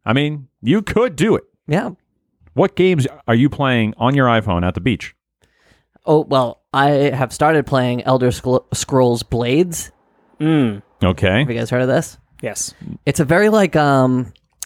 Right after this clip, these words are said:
Speaker 2: uh, that
Speaker 3: Mm.
Speaker 2: game that, it's like a game that, like, wants you to put money into it really badly.
Speaker 1: Yeah.
Speaker 3: P two, a P two P,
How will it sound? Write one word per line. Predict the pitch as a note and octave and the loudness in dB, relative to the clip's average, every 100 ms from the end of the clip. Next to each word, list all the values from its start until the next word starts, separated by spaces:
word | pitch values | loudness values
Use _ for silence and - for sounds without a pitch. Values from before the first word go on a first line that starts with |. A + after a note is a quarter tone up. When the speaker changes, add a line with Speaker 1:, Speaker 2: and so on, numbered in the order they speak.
| - _ | -20 _
Speaker 2:
uh, | B2+ B2 A#2 A#2 A#2+ - - - | -6 -4 -4 -6 -10 -16 -18 -4
that | C3+ | -4
Speaker 3:
Mm. | E3+ | 0
Speaker 2:
game | D3+ D3 C#3 | 2 2 2
that, | C3+ | 0
it's | - C3 B2+ | -2 -2 0
like | D#3+ | -2
a | D3 | 0
game | E3+ D#3+ | 0 0
that, | C#3 | 0
like, | C3 | 2
wants | B2+ B2 | 2 2
you | B2+ | 0
to | B2 | -2
put | C#3 A#2+ | -2 -4
money | A2+ A#2+ C3 | -4 -2 -2
into | C3 C#3+ | 0 0
it | |
really | B2+ C#3+ C#3 | 2 0 2
badly. | D3 C#3+ D#3+ D#3 | 0 0 -2 -2
Speaker 1:
Yeah. | - G2+ F2+ F2+ - _ | -2 2 2 0 -4 _
Speaker 3:
P | - F#3+ | -4 -2
two, | F#3 | 0
a | D#3+ | -2
P | - - A#3+ | -2 0 -2
two | - A#3 G3+ | 2 0 0
P, | - A3+ A2+ | -2 -2 -2